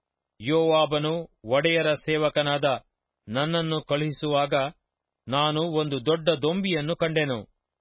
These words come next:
ಆದರೆ ಸಂಗತಿ ಏನೆಂಬುದು ನನಗೆ ಗೊತ್ತಾಗಲಿಲ್ಲ" ಎಂದು ಉತ್ತರ ಕೊಟ್ಟನು. ಆಗ ಅರಸನು ಅವನಿಗೆ,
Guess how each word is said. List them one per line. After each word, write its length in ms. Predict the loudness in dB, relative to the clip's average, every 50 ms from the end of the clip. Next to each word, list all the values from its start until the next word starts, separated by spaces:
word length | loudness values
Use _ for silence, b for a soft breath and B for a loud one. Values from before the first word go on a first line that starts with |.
| _ _ _ _ _ _ _ _ _ 0
ಆದರೆ 460 | 2 2 2 4 2 0 0 0 -2 -4 _ _ _ _ _ -12 -4
ಸಂಗತಿ 500 | 0 0 0 2 0 -2 -2 -2 -2 -2
ಏನೆಂಬುದು 600 | 0 0 0 0 -2 -2 -2 -2 0 0 -2 -2
ನನಗೆ 340 | -2 -2 -2 -2 -2 -2 -2
ಗೊತ್ತಾಗಲಿಲ್ಲ" 920 | -2 -2 -2 0 2 2 2 4 2 2 0 0 0 0 0 0 -2 -4 _ _ _ _ _ _ _ _ _ -6
ಎಂದು 340 | -4 -2 -2 -2 -2 -2 -4
ಉತ್ತರ 380 | -4 -6 -4 -2 0 0 0 0
ಕೊಟ್ಟನು. 540 | 0 -2 -2 0 0 -2 -2 -2 -6 -8 -12 _ _ _ _ _ _ _ _ _ _ _ _ _ _ -4
ಆಗ 280 | 0 0 2 2 2 2
ಅರಸನು 580 | 2 2 2 2 2 0 0 -2 -4 -2 -2 -2
ಅವನಿಗೆ, 540 | -2 0 0 0 -2 -2 -2 -2 -2 -2